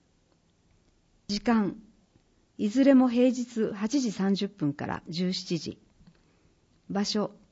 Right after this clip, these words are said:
問い合わせ、北部地域包括支援センター、穂高健康支援センター内。電話、八一の零七六零。ファックス、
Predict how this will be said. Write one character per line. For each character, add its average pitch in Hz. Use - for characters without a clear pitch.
問 208
い 208
合 190
わ 185
せ、 -
北 302
部 175
地 202
域 175
包 196
括 208
支 -
援 196
セ 185
ン 170
タ 175
ー、 -
穂 226
高 262
健 240
康 233
支 220
援 214
セ 208
ン 202
タ 185
ー 156
内。 131
電 190
話、 175
八 226
一 226
の 190
零 247
七 240
六 139
零。 147
フ 247
ァ 247
ッ -
ク -
ス、 -